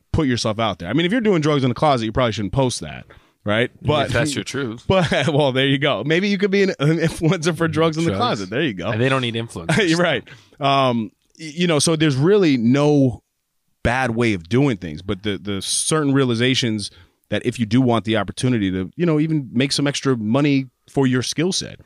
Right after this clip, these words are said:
Speaker 1: you gotta put yourself out there and find that lane that Mike is talking about. 'Cause Mike, I wanted to talk to him about it specifically because he's done an extremely,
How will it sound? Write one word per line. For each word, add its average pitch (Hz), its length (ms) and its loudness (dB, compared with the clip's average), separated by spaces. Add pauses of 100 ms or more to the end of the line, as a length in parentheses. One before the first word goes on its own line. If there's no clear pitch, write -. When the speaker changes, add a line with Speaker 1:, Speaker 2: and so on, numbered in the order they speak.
(340)
Speaker 1:
you 110 100 -2
gotta 131 160 2
put 135 200 -2
yourself 117 320 0
out 113 240 2
there 90 160 -2
and 87 120 -6
find 107 240 0
that 92 160 -4
lane 101 240 -4
that 87 120 -8
Mike 98 220 -4
is 87 120 -12
talking 101 280 -2
about. 87 260 -10 (280)
'Cause 107 140 -8
Mike, 139 340 0
I 110 140 0
wanted 113 220 0
to 92 80 -12
talk 113 200 -2
to 107 80 -6
him 120 180 0
about 104 200 -4
it - 20 -12
specifically 110 540 -6
because 101 180 -6
he's 104 120 -6
done 107 140 -6
an 98 100 -8
extremely, 127 920 -2